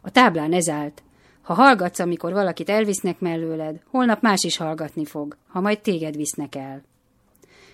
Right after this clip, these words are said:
Előtte ugyanabban az évben már részt vett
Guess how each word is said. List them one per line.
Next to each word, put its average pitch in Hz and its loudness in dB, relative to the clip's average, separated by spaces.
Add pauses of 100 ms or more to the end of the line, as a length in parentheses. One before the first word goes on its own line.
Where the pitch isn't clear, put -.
Előtte 226 6
ugyanabban 185 4
az 165 -4
évben 226 4
már 233 4
részt 254 0
vett 220 -2